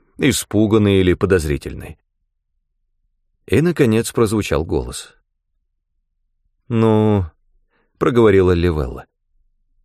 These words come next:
«Честно говоря, не знаю. То есть я хочу сказать, что не знаю, насколько это важно». Взгляды всех присутствующих устремились к ней. Она принялась развязывать и завязывать узелки на концах витого пояска.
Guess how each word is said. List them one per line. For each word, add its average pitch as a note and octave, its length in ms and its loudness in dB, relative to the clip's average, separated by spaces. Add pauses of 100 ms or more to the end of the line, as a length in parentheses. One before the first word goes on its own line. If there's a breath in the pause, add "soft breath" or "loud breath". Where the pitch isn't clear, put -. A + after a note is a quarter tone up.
(420)
«Честно A2 380 -4
говоря, G2+ 280 4
не G2+ 140 2
знаю. F2 500 -4 (1400)
То B2 80 -6
есть B2 180 -2
я A#2+ 60 0
хочу B2+ 240 0
сказать, B2+ 280 0
что A#2+ 300 2
не G#2+ 280 2
знаю, G#2+ 380 2
насколько G#2+ 380 -2
это A2 180 0
важно». F#2+ 460 -4 (1200)
Взгляды G#2+ 600 0
всех D3+ 260 -2
присутствующих B2 840 -2
устремились E2 560 -4
к - 80 -20
ней. A1+ 260 -14 (1080)
Она B2 340 -4
принялась A#2+ 420 -2
развязывать A#2 720 0
и D3+ 40 -4
завязывать B2 720 0
узелки G2+ 520 0
на G2+ 120 2
концах E2+ 440 0
витого D#2+ 360 -4
пояска. D#2+ 520 -10